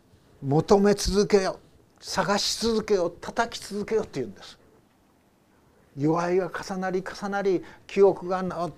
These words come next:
飛び飛び、本当になくなっていったとしても、そこにね、一つの生きる楽しさと言いましょうか、そういうものを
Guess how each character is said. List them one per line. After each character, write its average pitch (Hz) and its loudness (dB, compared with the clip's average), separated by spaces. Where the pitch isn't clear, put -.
飛 180 0
び 190 -4
飛 175 -4
び、 185 -8
本 185 -8
当 208 -2
に 220 -2
な 196 -4
く 208 -10
な 202 -8
っ 202 -12
て - -6
い 185 -4
っ - -12
た 214 -12
と 196 -4
し 196 -8
て 214 -6
も、 214 -4
そ - -8
こ 254 2
に 202 -2
ね、 208 -8
一 - -4
つ - -10
の 170 -6
生 175 -2
き 208 -2
る 190 4
楽 180 -4
し - -6
さ 185 0
と - -4
言 139 -4
い 135 -10
ま 127 -16
し - -18
ょ - -20
う - -20
か、 - -20
そ - -4
う 175 4
い 170 2
う - 2
も 170 -4
の 175 -8
を 180 -6